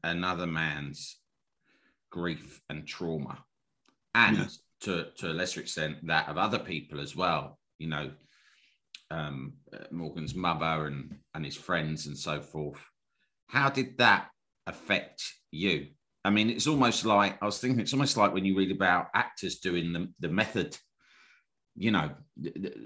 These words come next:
Speaker 1: th-, um, uh, approach to acting, because you, you had to literally almost take on his persona. How,
Speaker 2: Yeah.
Speaker 1: how, do, how does that affect you mentally and emotionally?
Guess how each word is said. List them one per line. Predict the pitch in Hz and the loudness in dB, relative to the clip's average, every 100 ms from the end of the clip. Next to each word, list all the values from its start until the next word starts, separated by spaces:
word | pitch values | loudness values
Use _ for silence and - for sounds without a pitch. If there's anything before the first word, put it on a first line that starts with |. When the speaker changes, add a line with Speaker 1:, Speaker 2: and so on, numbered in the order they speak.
| - | -8
Speaker 1:
th-, | 101 - | -6 0
um, | 95 90 87 87 90 78 | 2 4 2 0 -4 -4
uh, | 98 | -4
approach | 95 - 95 - | -4 -2 -2 0
to | 107 | 2
acting, | 135 - 95 | 2 2 -4
because | 82 98 90 | -2 -4 -4
you, | - | -4
you | 113 120 | 0 4
had | 139 - | 4 4
to | 104 - - - - _ - | 0 0 -8 -16 -16 _ -2
literally | 117 143 98 92 | -2 0 -2 0
almost | 95 95 95 - - - - _ _ _ _ _ _ | 2 4 4 2 -4 -12 -20 _ _ _ _ _ _
take | - 107 98 | 0 2 2
on | 104 95 | 0 2
his | 98 | 2
persona. | - 95 - 143 156 80 - _ _ _ - - - _ _ | -2 -2 4 6 6 2 -4 _ _ _ -20 -20 -20 _ _
How, | 131 147 | -4 4
Speaker 2:
Yeah. | 139 175 | 6 6
Speaker 1:
how, | |
do, | 143 131 | 4 2
how | 143 151 | 4 4
does | 147 143 | 4 2
that | 107 | 2
affect | 113 135 - - | 2 2 0 2
you | 127 123 | 2 4
mentally | 101 87 87 87 85 | 4 2 0 0 0
and | 82 | 2
emotionally? | 82 80 - 78 73 | 2 0 -2 -2 -2